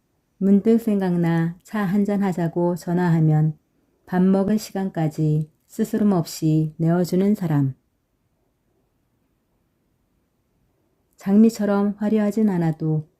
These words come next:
풀꽃처럼 들꽃처럼 성품이 온유한 사람. 머리를 써서 상대를 차갑고 냉철하게 하는 사람보다 가슴을 써서 상대를 배려함으로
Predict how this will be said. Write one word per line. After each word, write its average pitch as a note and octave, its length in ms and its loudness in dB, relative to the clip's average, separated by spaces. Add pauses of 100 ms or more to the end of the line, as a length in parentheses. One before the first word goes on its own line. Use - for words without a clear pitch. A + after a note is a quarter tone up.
(220)
풀꽃처럼 G3+ 880 -2 (500)
들꽃처럼 F#3 880 -2
성품이 G3+ 640 0
온유한 F#3 500 0
사람. D3 400 -2 (2750)
머리를 G3+ 480 2
써서 E3 560 -2 (100)
상대를 G3+ 600 -2
차갑고 G#3+ 720 -4
냉철하게 G#3 580 0
하는 G3+ 240 2
사람보다 D#3+ 720 -2 (460)
가슴을 G3+ 500 2
써서 E3 560 -2 (240)
상대를 F#3+ 640 0
배려함으로 D#3 800 0